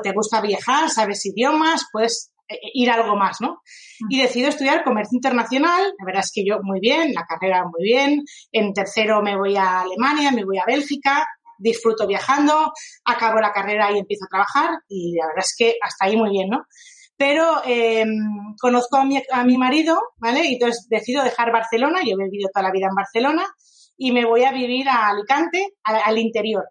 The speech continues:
Speaker 1: a un pueblecito de siete mil habitantes. O sea, fue un cambio el dejar la ciudad. Yo era cosmopolita y sigo siéndolo, y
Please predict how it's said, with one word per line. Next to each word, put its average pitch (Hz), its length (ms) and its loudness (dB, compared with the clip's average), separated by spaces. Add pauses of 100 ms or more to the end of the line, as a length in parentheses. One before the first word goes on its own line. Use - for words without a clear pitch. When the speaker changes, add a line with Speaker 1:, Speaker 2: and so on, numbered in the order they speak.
Speaker 1:
a 214 40 -6
un 214 80 -2
pueblecito 247 480 2
de 247 140 2
siete 202 240 -2
mil 208 140 -2
habitantes. - 680 -4 (320)
O - 20 -16
sea, 180 180 -2
fue 240 140 2
un 208 120 -6
cambio 247 360 4
el 202 160 0
dejar 196 280 -2
la 220 100 2
ciudad. 226 460 0 (480)
Yo 214 80 0
era 226 260 4
cosmopolita 220 720 0
y 196 60 -2
sigo 214 260 -2
siéndolo, 277 600 2
y 208 240 -2